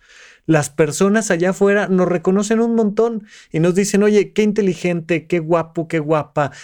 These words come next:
qué buena onda, qué amable, qué lindo", que todo, todo nos lo reconocen. Y nosotros por dentro, "No, hombre, soy una basura, no sirvo de nada, qué horror,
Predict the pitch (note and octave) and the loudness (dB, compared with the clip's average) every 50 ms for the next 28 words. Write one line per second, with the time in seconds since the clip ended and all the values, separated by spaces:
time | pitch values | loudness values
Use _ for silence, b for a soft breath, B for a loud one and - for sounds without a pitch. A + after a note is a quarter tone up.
0 | B B - - F3 D#3+ F#3 F3+ F3 E3+ D#3+ D3+ D#3 E3 D#3+ D#3+ D#3 D3+ D3 - | B B -2 0 2 2 2 2 2 0 0 0 0 0 0 0 0 -2 -2 -2
1 | - D#3+ D#3+ D#3+ D#3 D3+ D3+ D3+ D3 D#3 D3+ D3 C#3 C#3+ - E3 E3 E3 D#3+ D#3+ | -2 -2 0 0 0 0 -2 -2 0 0 -2 -2 -2 -2 -2 0 0 2 2 2
2 | E3 E3 D#3+ - E3 D#3+ F3 D#3+ E3+ - - G#3+ G#3+ A3 A3 G#3 A3+ F#3 - - | 2 0 0 -2 -4 -6 -8 -8 -4 -2 0 2 2 2 0 0 -2 -4 -4 -6
3 | _ - G3 G3 F#3+ G3+ G3 F3 F#3+ F#3+ F3+ F3 E3+ E3 E3 D#3 E3 E3 D#3 - | _ -2 0 0 2 0 0 0 2 2 2 2 2 0 0 -2 -2 -4 -4 -4
4 | E3 E3 E3+ D#3+ - D3 B2 - - _ _ _ _ _ _ _ b b b b | -4 -4 -4 -6 -8 -12 -12 -14 -16 _ _ _ _ _ _ _ b b b b
5 | - D3 C#3 C#3 C3 A2+ C#3 C3+ - D3 - - - B2 A#2 A2+ A#2+ A#2+ A2+ - | -2 0 2 2 2 2 0 0 0 -2 -2 -2 -2 0 2 2 0 0 0 -2
6 | B2+ A#2+ B2 A#2+ A2+ B2+ B2+ B2 B2 A#2 G#2+ B2 B2+ B2+ B2 A2+ G#2+ G2 F#2+ - | -4 -4 -4 -6 -8 -10 -10 -10 -10 -8 -6 -6 -4 -4 -4 -6 -6 -8 -8 -8
7 | - - - B2 A#2 A#2+ A#2 A#2 A#2 B2 B2 - - C3 B2 A#2+ A2+ B2 A#2+ A2+ | -8 -8 -6 -4 -4 -2 -2 -2 -2 -4 -4 -2 -2 -2 0 0 0 0 0 0
8 | G#2+ G#2+ A#2 B2 - B2 A#2+ A2+ G#2+ - - C#3 A#2+ A2+ A#2 G#2 G#2+ A2+ C3 B2+ | -2 -2 -4 -4 -4 -6 -8 -10 -10 -6 -6 -4 -4 -4 -6 -8 -6 -2 -2 0
9 | C3 B2+ | 0 -2